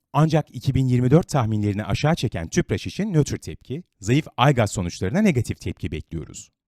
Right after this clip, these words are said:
Teknik bültende öne çıkardığımız hisseler Akçansa, Anadolu Efes, Migros ve Turkcell. Dinlediğiniz için teşekkür ederiz.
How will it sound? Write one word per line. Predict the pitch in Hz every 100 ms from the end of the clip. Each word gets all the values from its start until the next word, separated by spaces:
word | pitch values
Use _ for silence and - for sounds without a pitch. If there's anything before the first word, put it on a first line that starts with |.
| _
Teknik | - 180 233 -
bültende | 175 165 147 139
öne | 156
çıkardığımız | - - 104 82 80 78 95
hisseler | - 80 87 160 - -
Akçansa, | 131 - - - - 90 151 _ -
Anadolu | 113 107 110
Efes, | 73 - 123 - _
Migros | 139 180 113 151 -
ve |
Turkcell. | 160 104 - 76 71 _ _ _ 120
Dinlediğiniz | 123 123 120 127 156
için | 101 - 196
teşekkür | 156 - 123 98
ederiz. | 82 78 -